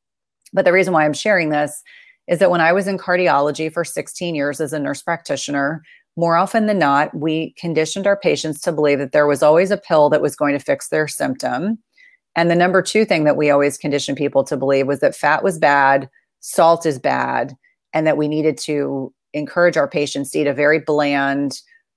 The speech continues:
uh, highly processed, so high grains, high gluten, avoid animal protein, uh, don't eat fats, eat all these kind of chemical garbage, this processed food. And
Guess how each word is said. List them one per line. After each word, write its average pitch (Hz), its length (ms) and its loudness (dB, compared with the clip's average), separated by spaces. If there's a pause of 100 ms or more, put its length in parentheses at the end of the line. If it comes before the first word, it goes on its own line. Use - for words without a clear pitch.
(100)
uh, 135 260 0
highly 156 560 2
processed, 139 540 0
so 135 160 0
high 156 220 2
grains, 143 640 -2 (220)
high 180 180 2
gluten, 156 640 2
avoid 156 380 4
animal 151 320 2
protein, 143 800 -4 (400)
uh, 139 260 -2
don't 165 260 0
eat 175 160 -2
fats, 143 480 0
eat 156 120 -2
all 156 140 4
these 151 240 -2
kind 151 200 -4
of 139 100 -6
chemical 147 640 0
garbage, 139 480 0
this 135 140 -8
processed 135 560 -2
food. 139 320 0 (400)
And 185 240 0